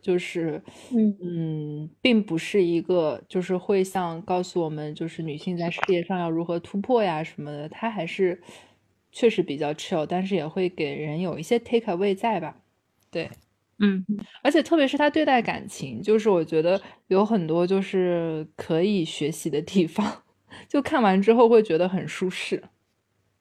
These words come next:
Speaker 2: 嗯。
Speaker 1: 嗯，然后接下来请我们的川川来分享一本。
Speaker 2: 好，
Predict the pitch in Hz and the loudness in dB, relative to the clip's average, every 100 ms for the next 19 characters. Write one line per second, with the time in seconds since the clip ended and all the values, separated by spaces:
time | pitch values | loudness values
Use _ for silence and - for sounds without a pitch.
0 | _ _ _ _ _ _ 226 214 196 190 | _ _ _ _ _ _ 4 6 4 -2
1 | 180 _ _ _ - 202 175 180 _ - | -20 _ _ _ -4 -2 -2 -8 _ -8
2 | 185 214 208 226 226 226 196 175 180 196 | -2 0 2 2 2 0 0 -2 -2 -4
3 | - - 190 180 160 170 - 262 277 320 | -8 -6 -4 -4 -4 -6 -4 -4 -2 -2
4 | 311 185 160 180 175 - _ 170 - - | 0 -2 -4 -4 -6 -8 _ -12 -12 -16
5 | - _ - _ _ _ _ _ _ _ | -18 _ -20 _ _ _ _ _ _ _
6 | _ _ _ _ _ _ _ _ - 208 | _ _ _ _ _ _ _ _ -4 -2
7 | 190 | -2